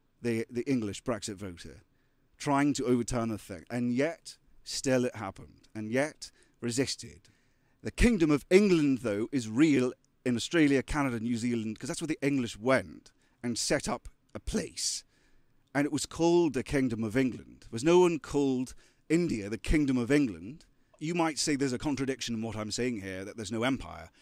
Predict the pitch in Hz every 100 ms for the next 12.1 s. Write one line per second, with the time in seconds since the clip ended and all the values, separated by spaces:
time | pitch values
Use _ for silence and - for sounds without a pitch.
0 | - _ 127 123 113 120 135 135 123 104
1 | - 123 107 107 104 101 - 147 123 107
2 | 110 156 104 90 101 - 160 135 113 110
3 | 107 - 127 131 - 85 101 - _ _
4 | 139 - 143 135 - 151 143 - 131 123
5 | 127 123 131 113 90 113 - - 135 107
6 | 92 82 107 104 82 95 107 135 131 135
7 | 139 113 117 131 123 123 107 139 113 110
8 | 135 - 151 135 120 110 98 95 90 -
9 | _ 123 139 156 165 151 139 135 123 110
10 | 101 107 85 80 - - 120 - 113 165
11 | 156 139 151 120 117 113 123 151 185 107
12 | 104